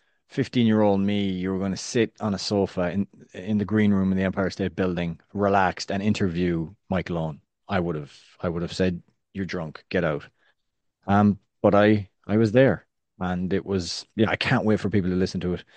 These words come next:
And I honestly, I wish, I wish I'd been greedy and just stayed longer and, and really pushed the boat out, because in fairness, the media people, both Michael Owens, Premier League, and, um,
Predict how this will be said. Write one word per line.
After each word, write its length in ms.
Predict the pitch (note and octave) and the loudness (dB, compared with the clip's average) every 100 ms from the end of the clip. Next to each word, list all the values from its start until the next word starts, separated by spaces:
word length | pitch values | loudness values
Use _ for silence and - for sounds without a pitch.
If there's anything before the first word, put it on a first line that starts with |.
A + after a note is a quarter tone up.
| - - - | -20 -20 -4
And 180 | G2 G2+ | -2 0
I 200 | A2 A2 | 2 4
honestly, 520 | A2+ A2 G#2+ G2 - _ _ _ _ A2 | 4 4 2 0 -2 _ _ _ _ 0
I 80 | |
wish, 760 | G#2 G2+ G#2+ A2+ F2+ - - - _ _ - _ _ _ _ _ _ | 0 4 4 4 2 -4 -10 -14 _ _ -20 _ _ _ _ _ _
I 100 | G#2+ | -2
wish 280 | A#2 C3 A#2+ | 2 2 4
I'd 120 | A2+ | 2
been 200 | G#2 G#2 | 2 0
greedy 500 | F2+ G2 G#2+ B2 C3 | 0 0 0 0 -2
and 180 | A2 G#2 | -2 -4
just 220 | F#2+ F#2+ | -4 -6
stayed 340 | - G2+ G2+ F#2+ | -4 2 4 4
longer 600 | F2 E2+ G2 G2+ A2 G2 | 4 2 2 0 -2 -4
and, 180 | F#2+ F#2+ | -8 -4
and 200 | G2+ F#2+ | -2 0
really 260 | G#2 G#2 | 2 2
pushed 280 | G#2 G#2+ - | 0 -4 -6
the 60 | F#2+ | -4
boat 200 | F#2 F2+ | -2 2
out, 220 | A2+ G#2+ | 0 -2
because 320 | F#2+ G#2 E2+ | -4 -4 -4
in 160 | A2+ G#2 | -6 -4
fairness, 340 | A#2+ A2 G2 | 0 0 0
the 100 | - | -2
media 300 | G2 G#2+ G2+ | 0 2 0
people, 400 | - G#2 - F#2 _ _ _ - | -2 -6 -4 -6 _ _ _ 2
both 160 | G#2+ | 2
Michael 300 | F#2+ G#2 G2 | 4 0 2
Owens, 520 | A#2 C3+ C3+ C3 A2+ - _ _ _ - | 4 6 4 0 -4 -12 _ _ _ -2
Premier 280 | A#2 A#2 A2 | 2 2 2
League, 280 | G#2+ G#2 F#2+ | 2 0 -2
and, 460 | F#2 F#2 F2+ E2+ | -4 -4 -6 -8
um, 400 | F#2 F2 F2 D#2+ | -6 -6 -6 -10